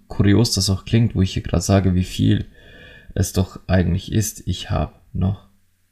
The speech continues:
Reserven. Und, und doch, doch überkommt es mich. Es sind diese Momente, wenn ich dann einfach mal auf der Couch sitze,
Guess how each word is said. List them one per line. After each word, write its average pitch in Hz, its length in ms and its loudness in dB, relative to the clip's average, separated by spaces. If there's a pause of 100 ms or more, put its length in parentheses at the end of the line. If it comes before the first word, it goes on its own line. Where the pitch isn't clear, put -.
Reserven. 101 540 -6 (2250)
Und, 110 360 2 (880)
und 107 260 2
doch, 113 240 4 (1120)
doch - 280 2
überkommt - 500 -2
es - 160 -14
mich. - 280 -10 (240)
Es - 140 -14
sind 104 220 2
diese 104 200 4
Momente, 98 540 6
wenn 82 160 2
ich - 140 -2
dann 80 160 0
einfach 90 340 -2
mal 71 180 0
auf - 140 -4
der - 100 -12
Couch 95 360 -2
sitze, - 460 -12